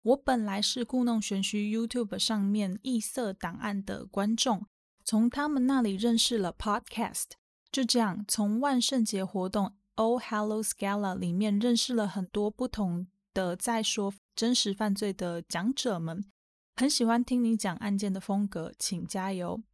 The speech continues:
谢谢。”呃，不好意思，今天真的讲话有点吃螺丝哈。好，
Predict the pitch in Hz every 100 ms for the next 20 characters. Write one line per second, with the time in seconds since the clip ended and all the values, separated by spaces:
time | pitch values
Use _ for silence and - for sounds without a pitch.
0 | _ - - 202 196 - - _ _ _
1 | _ _ _ _ _ 185 180 175 208 196
2 | 175 175 170 202 214 214 226 214 190 143
3 | 156 202 185 180 196 - 202 196 180 170
4 | 170 - 175 185 175 170 139 _ _ -
5 | 190 180